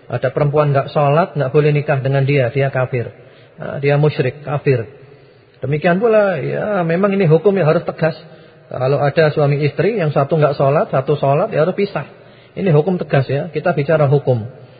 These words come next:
Hukum harus ditegakkan. Dan ini juga supaya orang waspada, harus hati-hati. Allah berfirman di dalam Al-Quran,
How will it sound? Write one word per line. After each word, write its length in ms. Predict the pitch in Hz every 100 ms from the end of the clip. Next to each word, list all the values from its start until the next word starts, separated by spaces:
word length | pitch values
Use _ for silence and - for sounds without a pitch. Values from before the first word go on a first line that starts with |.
| - - _ -
Hukum 280 | 127 127 180
harus 160 | 151 175
ditegakkan. 640 | - 147 135 - 113 101
Dan 160 | - 135
ini 240 | 196 190
juga 160 | 160 185
supaya 320 | 190 190 185
orang 160 | 196 185
waspada, 640 | 185 - 185 - 127 104 113
harus 240 | 123 165
hati-hati. 640 | 139 135 135 139 135 110 - - - - - _ _ - -
Allah 240 | - 160 175
berfirman 640 | 147 147 170 151 175 208
di 160 | 151 135
dalam 240 | 131 135
Al-Quran, 560 | 123 131 135 - 156